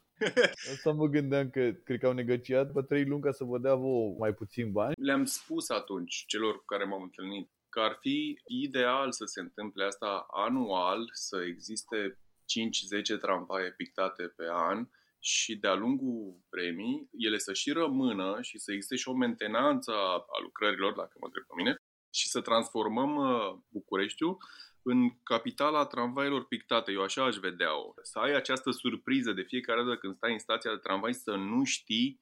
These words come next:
Speaker 2: ce pictură îți vine. Să ai surpriza asta, știi? „Bă, cu ce ai mers?” „Păi, uite, am mers cu tramvaiul Sweet Damage, am mers cu tramvaiul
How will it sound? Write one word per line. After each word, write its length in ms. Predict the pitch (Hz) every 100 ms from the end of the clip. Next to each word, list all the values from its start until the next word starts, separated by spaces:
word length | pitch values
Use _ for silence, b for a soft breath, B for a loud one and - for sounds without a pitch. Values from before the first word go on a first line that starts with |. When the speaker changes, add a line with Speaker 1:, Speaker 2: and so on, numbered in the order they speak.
| _
Speaker 2:
ce 160 | - 104
pictură 460 | - 95 - 92 80
îți 140 | -
vine. 220 | 85 - - _ -
Să 100 | -
ai 140 | 330 302
surpriza 500 | - 302 330 269 170
asta, 220 | 165 117
știi? 180 | - 190
„Bă, 160 | 170
cu 120 | 214 -
ce 100 | 208
ai 80 | 180
mers?” 300 | 113 - -
„Păi, 180 | 147
uite, 200 | 165 175
am 100 | 156 156
mers 200 | 170 -
cu 420 | 170 170 165 -
tramvaiul 360 | - 165 165 135
Sweet 200 | - 127
Damage, 560 | 127 101 - - -
am 100 | 92
mers 240 | 104 120 -
cu 280 | 127 117 120
tramvaiul 720 | 113 110 120 120 113 113 110